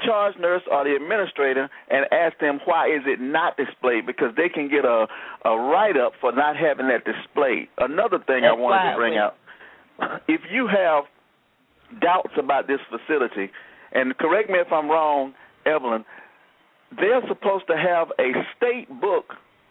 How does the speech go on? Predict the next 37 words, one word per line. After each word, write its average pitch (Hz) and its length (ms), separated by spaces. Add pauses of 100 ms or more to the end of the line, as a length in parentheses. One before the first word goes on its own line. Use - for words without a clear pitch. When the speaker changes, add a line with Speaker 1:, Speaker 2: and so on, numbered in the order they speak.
(400)
Speaker 1:
in 170 160
the 156 100
lobby 135 560 (520)
that 147 280
talks 190 300
about, 143 320
that 143 140
mentions 156 460 (220)
the 127 80
write-ups 151 560 (120)
they've 143 220
had 147 400 (140)
in 131 180
the 127 80
last 139 400
so 160 80
Speaker 2:
Correct. 143 280
Speaker 1:
many 139 280
years. 175 240 (420)
Speaker 2:
Correct. 131 360 (140)
Speaker 1:
Right? 165 200
Speaker 2:
Any 190 480
deficiency 220 880
they've 208 240
had, 190 260
Speaker 1:
Right. 180 200 (100)
Speaker 2:
it 147 220
should 127 200
be 139 140
right 147 480 (140)
out. 147 260
Now, 139 360
I 175 40
was 147 120 (120)
stood 147 380
on 131 180
a 131 60